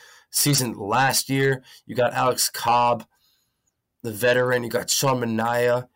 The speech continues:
and Ross Stripling. Both were off-season additions, one from the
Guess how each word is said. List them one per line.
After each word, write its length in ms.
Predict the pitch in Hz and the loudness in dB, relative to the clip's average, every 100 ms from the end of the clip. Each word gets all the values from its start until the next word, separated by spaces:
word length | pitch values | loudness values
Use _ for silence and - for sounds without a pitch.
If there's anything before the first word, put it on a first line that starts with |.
| - | -8
and 140 | 113 | -4
Ross 160 | 113 117 | 0 0
Stripling. 340 | - 135 131 | 0 0 -2
Both 460 | 90 120 135 139 - _ _ _ _ _ - | 0 2 2 0 -10 _ _ _ _ _ -12
were 600 | 107 110 110 110 113 110 _ _ - | -2 0 2 2 0 -4 _ _ -2
off-season 480 | 127 135 - 120 123 | 0 2 0 -2 -2
additions, 580 | 101 135 135 131 127 - | -2 -2 0 -2 -6 -4
one 220 | 113 139 | -4 -4
from 260 | - 107 | -4 -6
the 100 | 101 | -6